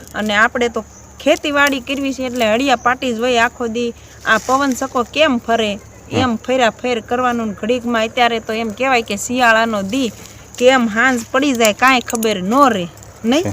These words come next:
Speaker 2: હા, એવું જ થાય ને. શિયાળાના દી એટલે જો આપણે આમ કહેતા હતા, સૂરજ દાદા જો. એટલે ઝાડવા આડા થોડા કર્યા છે. હમણાં આપણે તમને બતાવ્યો તો આપણે ઓળખોથી.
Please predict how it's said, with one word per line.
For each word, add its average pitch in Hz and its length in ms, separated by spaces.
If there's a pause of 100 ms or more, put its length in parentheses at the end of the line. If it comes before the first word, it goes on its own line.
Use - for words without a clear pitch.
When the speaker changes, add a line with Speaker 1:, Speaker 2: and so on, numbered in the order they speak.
(120)
Speaker 2:
હા, 90 140
એવું 110 320
જ - 40
થાય 123 220
ને. 104 100
શિયાળાના 104 420
દી 104 60
એટલે 104 200
જો 110 100
આપણે 110 200
આમ 104 100
કહેતા 113 180
હતા, 101 100
સૂરજ 107 300
દાદા 92 220
જો. 87 180 (640)
એટલે 92 200
ઝાડવા 104 320
આડા 101 160
થોડા 110 340
કર્યા 95 280
છે. 87 200 (340)
હમણાં 95 260
આપણે 95 180
તમને 98 260
બતાવ્યો 101 360
તો 95 80
આપણે 87 220 (520)
ઓળખોથી. 92 560